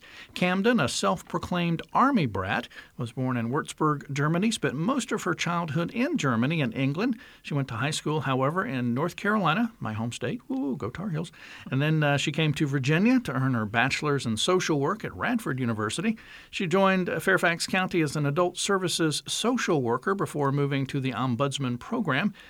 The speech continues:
and becoming their volunteer specialist. Susan, Susan, originally from Massachusetts, earned a P H D in human development from Virginia Tech. Now retired from the F B I, this Burke resident works as an associate adjunct professor with the University of Maryland's Global Campus.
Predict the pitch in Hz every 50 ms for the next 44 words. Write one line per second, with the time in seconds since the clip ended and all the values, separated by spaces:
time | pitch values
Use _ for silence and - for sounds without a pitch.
0 | - _ _ - 131 123 120 - 147 139 131 127 127 117 120 123 123 117 113 104
1 | 101 107 107 107 - - 127 110 101 - - - 85 87 - - - - 80 -
2 | - - - _ - _ - - - - - 247 277 233 165 156 196 226 - -
3 | - 220 262 269 175 139 143 175 - - - - - - - 156 160 151 139 147
4 | 139 135 123 - 120 110 110 127 139 131 - - 110 - - - 254 240 - 151
5 | 170 180 - - 151 143 143 143 123 117 107 - - - - 247 226 170 139 -
6 | - - 127 143 196 190 135 113 - - 160 151 143 135 123 120 120 127 127 139
7 | 143 147 180 254 - - 123 120 120 110 - 123 117 - 143 135 120 95 - -
8 | - 220 175 - - - - - - - - - - - 123 117 113 113 107 -
9 | 143 131 120 120 120 120 - 135 117 113 110 98 110 127 135 - - - 135 123
10 | 127 117 123 147 170 170 147 123 120 - - - 135 131 143 139 - - 123 120
11 | 127 139 139 156 165 160 165 - 127 131 135 143 - - 131 120 131 120 120 117
12 | 110 110 - - 156 156 165 160 - 185 170 165 160 - 139 147 165 156 160 147
13 | 151 147 - - 135 - 151 156 147 - 226 226 220 165 123 107 113 120 127 131
14 | 135 143 - - 143 131 127 117 123 123 135 143 143 143 139 135 127 117 127 131
15 | - 131 143 170 170 147 139 127 120 - - - 180 175 170 - 226 277 -